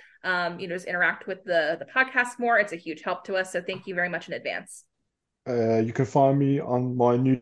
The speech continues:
Speaker 2: Twitter, which is, uh, Smiley underscore nineteen thirty-three. Uh, unfortunately, my other one's been hacked. So if you are a former mutual,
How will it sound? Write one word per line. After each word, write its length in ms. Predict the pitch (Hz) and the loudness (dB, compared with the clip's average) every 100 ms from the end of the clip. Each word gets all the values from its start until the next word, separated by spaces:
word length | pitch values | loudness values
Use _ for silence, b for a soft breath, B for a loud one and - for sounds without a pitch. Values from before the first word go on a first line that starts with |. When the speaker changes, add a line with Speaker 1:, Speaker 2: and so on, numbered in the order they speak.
| _ - | _ -14
Speaker 2:
Twitter, 460 | - 117 127 113 - | -10 0 4 4 4
which 160 | 110 | -2
is, 320 | 120 110 107 120 | -2 -4 -2 2
uh, 160 | 107 | 2
Smiley 420 | 107 123 117 123 | 2 4 4 4
underscore 460 | 127 123 - 123 113 | 2 -4 0 2 4
nineteen 640 | 113 117 117 123 117 113 | 4 2 0 -2 -2 0
thirty-three. 680 | 117 117 113 117 113 113 110 - | 4 4 2 2 2 2 -2 -2
Uh, 280 | 101 101 | 0 0
unfortunately, 540 | 98 - 127 104 123 110 | 0 0 0 2 2 4
my 60 | |
other 180 | 120 120 | 6 6
one's 260 | 117 117 107 | 4 2 4
been 180 | 113 107 | 2 2
hacked. 320 | 117 110 - | -2 -4 -8
So 400 | - 110 107 104 | 0 4 6 4
if 120 | 98 | 2
you 120 | 113 | 4
are 160 | 110 104 | 4 2
a 20 | |
former 340 | - 110 107 | 0 0 0
mutual, 560 | 107 113 107 110 110 | 0 -2 0 2 2